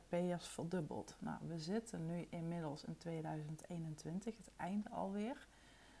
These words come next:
Eh, dus ik ben heel benieuwd hoe het er dadelijk in tweeduizend tweeëntwintig voor staat. Maar sinds tweeduizend drie zijn we van zeshonderddertigduizend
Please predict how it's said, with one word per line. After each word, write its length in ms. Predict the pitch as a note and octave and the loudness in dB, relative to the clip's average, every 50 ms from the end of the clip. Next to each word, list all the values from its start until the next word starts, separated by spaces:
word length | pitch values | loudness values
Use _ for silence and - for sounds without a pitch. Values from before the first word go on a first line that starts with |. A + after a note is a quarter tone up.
| - - - | -20 -8 -4
Eh, 260 | - F3+ E3+ E3+ E3 | 0 0 2 2 2
dus 180 | D#3+ F3 - - | 2 2 2 2
ik 220 | - G3+ F#3 F3 | 2 2 4 4
ben 140 | F3+ F#3 F#3 | 6 6 8
heel 280 | F3+ F#3 G#3 A#3 C4 A#3 | 8 8 10 10 10 10
benieuwd 360 | A3+ A3 G#3 G3+ G3+ F#3+ F#3+ | 12 12 12 12 12 10 8
hoe 140 | - F#3+ G3 | 6 6 6
het 120 | F#3+ - | 6 6
er 100 | F#3 E3+ | 2 2
dadelijk 600 | E3+ F3 E3+ E3+ E3+ E3 E3 D#3+ D#3+ D#3+ D#3+ - | 4 6 6 6 6 4 2 0 0 -2 -2 -4
in 200 | - E3 E3 D#3+ | -4 -4 -4 -2
tweeduizend 640 | - - E3+ E3 D#3+ D#3+ D#3 D#3+ D#3+ - E3 D#3 - | -2 -2 -2 0 0 0 0 -2 -2 -2 -4 -6 -4
tweeëntwintig 960 | - E3 E3 D#3+ D#3+ D#3 D3+ - - - E3+ F#3+ A3 A3 A3 - G#3 F#3+ - | -2 -2 0 0 0 0 -2 -4 -4 0 4 6 6 6 4 4 0 -2 -4
voor 280 | - - F3 F3 F3 E3 | -4 -4 -2 -2 -2 -2
staat. 480 | - - - E3 D#3 D3+ D#3+ - - - - - - - - - - - | -2 -4 -2 0 0 0 0 -2 -4 -10 -16 -18 -18 -16 -16 -18 -8 -2
Maar 380 | - E3 D#3+ D#3+ D#3+ D#3+ D#3 - | 0 0 2 2 2 2 2 0
sinds 380 | - - - E3 D#3 D3+ - - | -2 -4 -4 -4 -4 -4 -6 -6
tweeduizend 680 | - E3 E3 D#3+ D#3+ D#3 D3+ C#3 D3 C#3+ C#3+ C3+ B2 | -2 0 0 2 2 0 0 0 0 -2 -2 0 2
drie 520 | D3+ D3 C3 A#2+ D3+ F3+ A3 C#4 E4 D#4+ | 2 0 2 4 4 6 8 8 8 6
zijn 300 | D#4+ - G3+ F3+ F3 E3+ | 4 2 0 0 0 0
we 140 | E3+ E3+ D#3+ | 0 0 -2
van 300 | D#3 D#3+ D#3 D#3 D#3 D#3 - - | -2 0 0 0 -2 -4 -6 -6
zeshonderddertigduizend 2500 | - E3 D3+ D#3+ F3 G3 - - F#3 F#3 F3 E3+ D#3+ D#3 E3 E3 E3 - - - - D3 D3+ - - - - - - - - - - D#3+ D3+ D#3+ E3 G3+ B3 C#4+ C#4+ - - A3+ A3+ A3 A#3 - | -6 -4 -2 -2 -2 -2 -4 -4 -2 -2 -2 -2 -2 -2 -2 -2 -2 -4 -8 -8 -6 -6 -6 -6 -10 -18 -20 -20 -20 -20 -20 -10 -6 -2 4 6 6 8 8 6 4 4 4 4 4 4 4 2